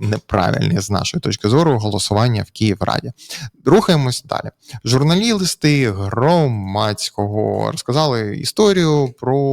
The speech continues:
успіх підсанкційного бізнесмена Вадима Єрмолаєва.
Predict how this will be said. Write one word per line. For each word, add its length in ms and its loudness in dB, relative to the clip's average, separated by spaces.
успіх 440 -6
підсанкційного 920 -4
бізнесмена 560 -4
Вадима 520 -2
Єрмолаєва. 680 -4